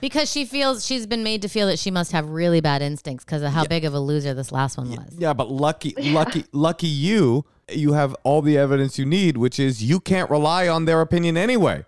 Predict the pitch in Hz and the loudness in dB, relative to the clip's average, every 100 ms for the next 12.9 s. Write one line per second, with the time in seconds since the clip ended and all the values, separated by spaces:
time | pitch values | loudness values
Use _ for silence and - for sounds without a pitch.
0 | _ - - 165 170 - - _ - 196 | _ -6 2 4 4 2 -8 _ -12 -6
1 | 185 180 180 175 175 - 214 214 226 233 | -4 -2 -4 -4 -6 -4 0 0 0 -2
2 | 247 247 254 233 226 269 311 202 87 - | -2 -2 -2 -2 0 0 2 2 0 0
3 | 147 165 220 202 156 208 175 131 131 175 | 2 4 4 2 2 2 2 2 2 2
4 | 208 226 143 127 165 - - 151 160 196 | 2 4 4 2 -2 -10 0 2 4 4
5 | 208 185 185 170 165 143 139 - 117 143 | 2 -2 0 0 2 0 -2 -4 -2 -2
6 | 156 139 156 170 131 131 127 123 113 139 | 0 0 2 0 0 2 2 0 0 0
7 | 135 151 170 - 156 135 135 127 - 131 | 0 0 0 0 0 2 2 2 0 0
8 | - 120 151 160 143 123 135 123 123 113 | 0 -2 -2 -2 -2 0 0 0 2 2
9 | 135 151 131 - - - - 208 196 190 | 2 2 0 -4 -18 -20 -4 0 2 2
10 | 202 185 202 202 190 202 208 202 226 233 | 0 -2 -4 -2 0 2 2 2 -2 2
11 | 277 269 - - - 117 135 - 135 95 | 4 4 2 -6 -4 -2 -2 -4 -4 -4
12 | 90 - 143 165 - 127 113 82 | -6 -2 0 0 0 -2 0 -2